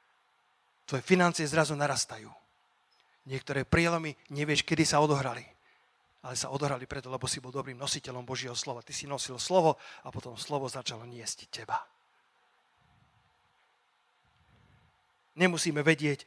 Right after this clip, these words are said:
ako to Boh spraví, len mu potrebujeme dôverovať, že to spraví.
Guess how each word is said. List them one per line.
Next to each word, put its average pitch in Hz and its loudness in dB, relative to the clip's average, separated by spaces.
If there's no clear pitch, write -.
ako 185 6
to 160 4
Boh - 0
spraví, 147 4
len 160 6
mu 147 4
potrebujeme 151 2
dôverovať, 147 6
že 156 2
to 139 -6
spraví. 131 0